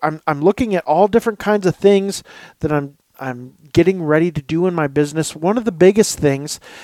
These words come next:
one of the biggest changes that I'm really considering, I haven't fully bought into it yet,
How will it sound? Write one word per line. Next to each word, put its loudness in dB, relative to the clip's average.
one -4
of -8
the 0
biggest 2
changes -2
that -2
I'm -2
really 6
considering, 0
I -4
haven't 2
fully 0
bought 2
into 2
it -4
yet, 2